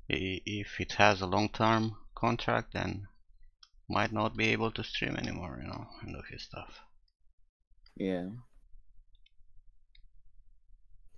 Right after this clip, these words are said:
Speaker 2: Uh, Crossbone, how we feeling? Welcome, welcome. Says, uh, they kinda do own you when, uh, when you work for a company that big. David Finch from D C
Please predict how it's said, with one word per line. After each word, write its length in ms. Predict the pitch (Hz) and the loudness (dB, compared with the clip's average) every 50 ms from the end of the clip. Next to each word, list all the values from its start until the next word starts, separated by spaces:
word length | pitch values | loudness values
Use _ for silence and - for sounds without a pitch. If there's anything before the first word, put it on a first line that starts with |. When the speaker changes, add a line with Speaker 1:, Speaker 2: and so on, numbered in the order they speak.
| - - - - - - - | -4 -4 -4 -10 -18 -6 -2
Speaker 2:
Uh, 200 | 95 104 104 98 | 0 2 2 2
Crossbone, 720 | - - - 120 123 120 - - 127 131 135 143 147 147 | 0 0 2 2 2 0 2 4 6 6 6 6 2 2
how 160 | 139 143 135 | 2 4 4
we 120 | 123 98 90 | 4 4 2
feeling? 480 | - - 107 107 117 131 143 160 165 151 | 0 0 0 0 0 0 -2 -4 -6 0
Welcome, 320 | 120 107 107 - 95 90 95 | 2 4 4 4 2 2 2
welcome. 380 | 98 104 - - 143 160 160 - - - - - _ _ _ _ _ _ _ - - _ _ - - _ - | 2 2 0 -4 -8 -8 -10 -14 -20 -20 -20 -20 _ _ _ _ _ _ _ -20 -20 _ _ -20 -20 _ -6
Says, 300 | - - 131 120 110 113 | 6 8 10 10 10 10
uh, 160 | 117 110 110 | 10 10 10
they 140 | 107 113 107 | 10 8 6
kinda 260 | - 127 123 123 120 | 6 4 4 4 4
do 220 | 107 107 113 113 113 | 4 6 6 8 8
own 280 | 76 92 104 107 117 | 6 6 4 2 4
you 220 | 117 123 127 131 123 | 4 4 4 4 4
when, 300 | 110 107 104 104 101 98 | 4 4 4 4 4 4
uh, 520 | 98 95 95 95 95 95 92 90 90 87 - - | 4 4 4 4 4 4 2 2 0 -2 -2 -2
when 200 | 80 95 104 104 | 0 0 2 2
you 100 | 104 101 | 4 4
work 200 | 98 107 101 - - | 4 4 4 2 0
for 120 | - 101 | 0 0
a 40 | 98 | 0
company 440 | - - 104 95 95 104 98 98 95 | 0 0 -2 -2 -2 -2 -2 0 2
that 240 | 95 92 80 67 67 | 2 2 2 2 0
big. 320 | 101 104 110 117 117 131 | 0 2 2 0 0 -2
David 320 | 131 107 104 101 101 95 - | -2 0 0 2 4 4 4
Finch 260 | - 104 104 104 - | 4 4 2 0 -2
from 220 | - - 101 101 | -4 -2 -2 0
D 160 | 95 101 104 | 0 0 0
C 340 | - - - - 254 269 240 | 8 10 12 12 12 10 10